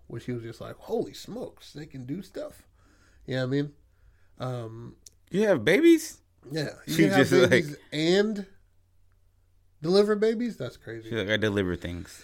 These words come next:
Speaker 1: And, um, so they want, they don't want a home birth. Martha doesn't want a home birth. She wants a, um, she wants it birth in the, in the room that they do the, uh,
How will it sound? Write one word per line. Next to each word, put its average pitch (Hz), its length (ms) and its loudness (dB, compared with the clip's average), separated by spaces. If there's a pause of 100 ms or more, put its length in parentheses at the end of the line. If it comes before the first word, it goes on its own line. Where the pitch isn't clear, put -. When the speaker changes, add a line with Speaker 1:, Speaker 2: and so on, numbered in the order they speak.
(600)
Speaker 1:
And, 135 240 0
um, 131 420 0 (1120)
so 143 640 -2 (160)
they 147 280 2
want, 151 460 -2 (500)
they 151 120 -6
don't 147 280 -2
want 151 120 0
a 135 40 0
home 131 320 0
birth. 117 440 -12
Martha 127 360 -10
doesn't 123 260 -10
want 120 140 -14
a 123 40 -12
home 120 240 -2
birth. 117 220 -8 (100)
She 127 200 -8
wants 127 360 -8
a, 120 440 -12
um, 131 240 -18 (440)
she - 160 -10
wants 135 300 -6
it 127 160 -8 (400)
birth 143 440 -2
in 131 360 -6
the, 110 340 -10 (1300)
in 147 200 -2
the 127 120 -2
room 131 400 -2
that 123 160 -8
they 127 120 -6
do 131 200 -10
the, 117 280 -12
uh, 117 240 -12